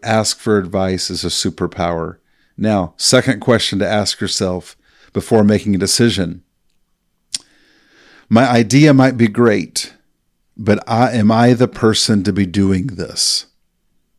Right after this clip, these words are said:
To have a great idea does not mean it's the thing that we should be doing necessarily. To have the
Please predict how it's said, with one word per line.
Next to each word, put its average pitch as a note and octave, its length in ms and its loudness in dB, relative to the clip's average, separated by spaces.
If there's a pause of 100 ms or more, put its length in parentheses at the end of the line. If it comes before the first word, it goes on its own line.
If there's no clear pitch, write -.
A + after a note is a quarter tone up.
(1080)
To - 100 4
have F#3 260 4
a F3+ 80 6
great C#3+ 280 4
idea G#2+ 760 2 (640)
does A#2 280 4
not B2+ 380 2
mean B2+ 280 4
it's A2 220 0
the A2 120 2
thing G2+ 400 0
that G2+ 300 -2 (420)
we G#2 160 0
should F#2+ 300 0
be G2+ 120 0
doing F#2+ 560 2
necessarily. F2 1000 -6 (840)
To C3 180 2
have D3 520 0
the A#2 280 4